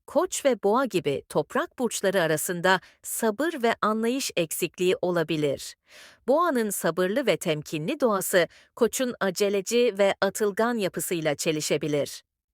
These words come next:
Boğa burcu. Boğa burcu sabırlı ve güvenilir toprak burcudur. Boğanın en iyi anlaştığı burçlar Başak ve Oğlak'tır. Bu burçlarla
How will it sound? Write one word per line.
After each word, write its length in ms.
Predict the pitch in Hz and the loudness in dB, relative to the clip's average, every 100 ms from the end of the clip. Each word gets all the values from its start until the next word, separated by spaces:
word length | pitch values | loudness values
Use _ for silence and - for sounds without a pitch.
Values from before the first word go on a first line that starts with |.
| _ | _
Boğa 320 | 240 294 339 240 | 2 4 2 2
burcu. 440 | 202 151 156 127 _ _ - - _ | 0 2 0 0 _ _ -20 -20 _
Boğa 300 | 202 247 311 | 0 4 4
burcu 460 | 240 254 - 240 240 - | 2 -2 2 2 2 -2
sabırlı 600 | - 165 147 180 220 269 | -4 -2 0 0 0 0
ve 80 | 269 | 0
güvenilir 600 | - 254 254 233 233 254 | 0 0 2 2 2 2
toprak 580 | - 240 - 233 - | 0 -2 2 0 0
burcudur. 640 | 190 175 180 151 143 117 - _ _ - - _ | -2 -2 -2 0 0 0 -8 _ _ -20 -20 _
Boğanın 460 | 226 277 277 262 247 - | 2 4 2 0 -2 0
en 180 | 254 359 | 0 0
iyi 180 | 294 - | -2 0
anlaştığı 640 | 202 196 185 175 175 151 | 0 0 -2 0 0 0
burçlar 480 | 233 302 - 202 208 - - | 0 -4 2 2 2 -4 -4
Başak 460 | 151 - 202 - | -2 0 -2 0
ve 100 | 208 - | 0 2
Oğlak'tır. 800 | 220 208 202 - 175 143 - - _ - - - - | 2 2 0 0 0 0 -2 -16 _ -20 -20 -12 -6
Bu 140 | 349 | -2
burçlarla 580 | 381 - 269 262 247 | 0 -2 -2 -2 0